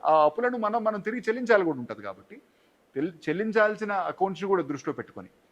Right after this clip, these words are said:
మేము వాటికి ఆ పరిమితులను బేస్ చేసుకొని కొంచెం బడ్జెట్ వాటికి కూడా కేటాయించి, మా దగ్గర ఉన్న మిగులు బడ్జెట్ తోటి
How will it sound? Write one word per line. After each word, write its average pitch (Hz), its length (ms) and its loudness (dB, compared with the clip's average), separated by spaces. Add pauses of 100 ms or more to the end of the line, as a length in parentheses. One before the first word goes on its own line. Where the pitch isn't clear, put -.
(640)
మేము 127 180 -8
వాటికి 117 420 -2
ఆ 120 100 4
పరిమితులను 143 460 -4
బేస్ 120 280 -6
చేసుకొని 151 340 -12 (360)
కొంచెం 127 240 -6
బడ్జెట్ 131 280 -4
వాటికి 107 360 -2
కూడా 160 160 2
కేటాయించి, 123 580 -8 (440)
మా 135 280 4
దగ్గర 160 240 6
ఉన్న 214 260 4
మిగులు 190 260 2
బడ్జెట్ 151 360 -4
తోటి 127 340 -14